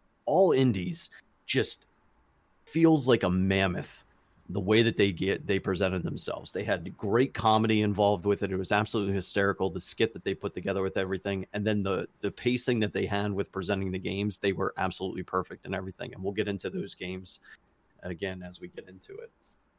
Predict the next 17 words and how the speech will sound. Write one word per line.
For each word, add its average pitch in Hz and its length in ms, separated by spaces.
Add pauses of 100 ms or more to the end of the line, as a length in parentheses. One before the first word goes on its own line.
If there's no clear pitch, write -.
Um, 92 460 (260)
and 107 140
that's 147 160
kinda, 131 420
that's, - 400
those 123 240
are, 147 140 (100)
that's 113 240
my 98 120
miss 135 300
and 107 120
that's 120 160
my, 101 440
my 98 200
home 110 240
run. 131 320 (420)
Um, 156 480